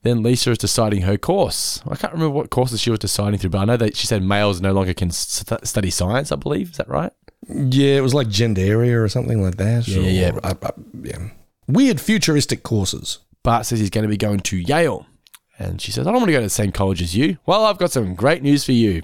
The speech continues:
Speaker 1: And the, the,
Speaker 2: Hmm.
Speaker 1: the penny drops. She starts choking him, and she also starts choking him in the present as well as a result. We come back, and it's time for graduation. And grad-, "Congratulations, graduates. You are no longer the future."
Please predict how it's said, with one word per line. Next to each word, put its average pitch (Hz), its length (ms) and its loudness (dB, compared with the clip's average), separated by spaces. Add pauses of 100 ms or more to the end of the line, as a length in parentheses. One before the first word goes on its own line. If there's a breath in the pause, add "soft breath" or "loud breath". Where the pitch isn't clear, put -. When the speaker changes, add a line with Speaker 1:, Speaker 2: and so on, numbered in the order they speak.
Speaker 1:
And 92 180 -4
the, 82 120 -2
the, 131 320 2
Speaker 2:
Hmm. - 60 -6 (140)
Speaker 1:
the - 80 -8
penny 123 240 2
drops. 104 340 0
She - 120 -4
starts 92 200 -2
choking 139 340 0
him, 120 180 2 (320 loud breath)
and 92 80 -6
she - 80 -2
also 87 100 -4
starts 95 220 -4
choking 98 320 0
him 98 100 -2
in 90 140 -2
the 87 100 -2
present 92 380 -2
as 82 180 -6
well 80 220 -2
as 80 100 -6
a 80 60 -6
result. 82 360 -2 (960 soft breath)
We 147 120 2
come 190 260 2
back, 190 240 0
and 151 100 0
it's 147 80 -2
time 170 220 0
for 147 80 -4
graduation. 151 840 0 (760)
And 98 220 -8
grad-, 127 340 -2
"Congratulations, 135 680 0
graduates. 123 600 0
You 110 140 2
are 95 60 0
no 104 200 2
longer 104 280 2
the 87 120 -2
future." 85 400 -2